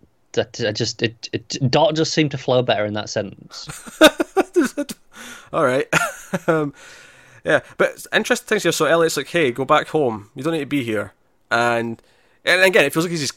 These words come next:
Speaker 2: he's, his weird little conscience because he's noticing the bag of pills and he's like, "Oh, that's a lot of pills. He, he's sick." He's like, "Yeah, I'm sick. Well, go away. Go, go home."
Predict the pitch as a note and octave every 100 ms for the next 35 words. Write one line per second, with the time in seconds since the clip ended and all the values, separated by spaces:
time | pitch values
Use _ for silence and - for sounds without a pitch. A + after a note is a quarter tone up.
0 | - B2+ - - A#2 A#2+ B2+ B2 - -
1 | A2 A2+ C3+ - A#2+ A2+ A2 A#2+ A2+ B2
2 | G#2 G#2 G#2 - G#2 A#2 A2+ A2 E3 A2
3 | G#2 _ C#3+ C#3+ A#2 G#2 - G2 G#2+ D#3
4 | - - G#2+ - C#2+ G2 - C#3 - A2
5 | - B2+ G#2+ G2+ C#3 G2 A#2 B2+ A#2 B2+
6 | G#2+ F#2+ _ - D3 D#3 D3+ F3+ D#3+ B2